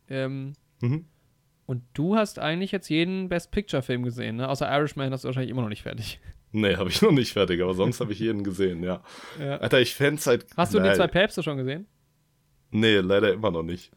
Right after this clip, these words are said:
Speaker 1: Ja.
Speaker 2: Ich hab heute aber noch mal eine Empfehlung von meinem Theologiestudierenden Mitbewohner bekommen für den Film.
Speaker 1: Mhm.
Speaker 2: An der Stelle mal als kleine
Speaker 1: Ja.
Speaker 2: Anmerkung.
Speaker 1: Okay, ja. Ja, genau, Saoirse Ronan ist, ähm, ist dabei, noch bei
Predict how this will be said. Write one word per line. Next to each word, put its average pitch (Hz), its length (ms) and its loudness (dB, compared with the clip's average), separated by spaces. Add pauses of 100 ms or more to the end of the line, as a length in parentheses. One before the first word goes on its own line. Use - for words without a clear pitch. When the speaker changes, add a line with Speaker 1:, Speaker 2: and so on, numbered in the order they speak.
Speaker 1:
Ja. 117 200 -14 (680)
Speaker 2:
Ich - 80 -4
hab 98 140 -2
heute 113 400 6
aber 110 200 2
noch 110 200 0
mal 107 80 -2
eine 104 140 -2
Empfehlung 110 480 0
von 98 180 -4
meinem 101 300 -4
Theologiestudierenden 104 1000 -4
Mitbewohner 82 580 -4
bekommen 87 360 -6
für - 160 -8
den 85 140 -6
Film. 82 260 -6 (600)
Speaker 1:
Mhm. 135 180 -4
Speaker 2:
An 92 100 -2
der 85 140 -4
Stelle - 320 2 (120)
mal 185 100 6
als - 200 -2
kleine 92 200 2
Speaker 1:
Ja. 87 80 -4
Speaker 2:
Anmerkung. 85 420 -4 (1080)
Speaker 1:
Okay, 131 340 -2
ja. 120 160 -2 (240)
Ja, 139 120 4
genau, 143 240 6
Saoirse 147 240 0
Ronan 147 380 4
ist, - 300 -8
ähm, 131 360 -2 (1000)
ist 127 400 -6 (100)
dabei, 127 680 0 (200)
noch 131 200 -4
bei 120 420 -2